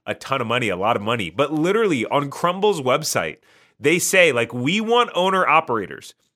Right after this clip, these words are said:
We want people that are willing to get their hands dirty, to get in the back of the store." And so, yeah, I mean, i-,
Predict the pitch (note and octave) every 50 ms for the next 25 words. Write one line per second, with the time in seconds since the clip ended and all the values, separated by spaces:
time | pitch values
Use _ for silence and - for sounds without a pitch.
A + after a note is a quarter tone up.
0 | _ _ _ - A#2+ D#3+ G3+ A3+ A#3+ A#3 D#3+ - - G3+ G#3 - - G3 F3+ F3+
1 | D#3+ C#3 A#2+ G#2+ G#2+ A#2 C3+ D#3+ F#3 G3 G#3+ G#3+ G#3+ F3+ - E3+ B2+ A2+ B2+ B2
2 | B2 - - G2 F#2 F2+ C3+ D#3 E3+ F#3 F#3+ F3+ C#3 G#2+ - D3+ D3 C#3 C#3 C#3+
3 | C#3 C#3 C#3 B2+ - - _ _ _ - B2+ A2+ F#2 G2+ C#3 E3 G3+ A3 G#3+ G#3+
4 | E3+ D3 D#3+ D3 D3+ D3 - D#3 C3 C#3 - - - C3+ A#2 A2+ A2 A2 G#2+ G#2+
5 | G#2 G#2 _ _ _ _ _ _ _ _ _ _ _ _ _ _ _ _ _ _
6 | _ _ _ - B2+ C#3 C3+ B2 - - D3+ C#3 C#3 C3+ C3+ C3+ B2 B2+ - _
7 | _ _ _ _ _ _ _ _ _ _ _ _ _ _ - B2 E3+ G#3 A3+ -
8 | - _ - A#2 C3 C#3 C#3+ C#3 C3+ C3 - C3 C3+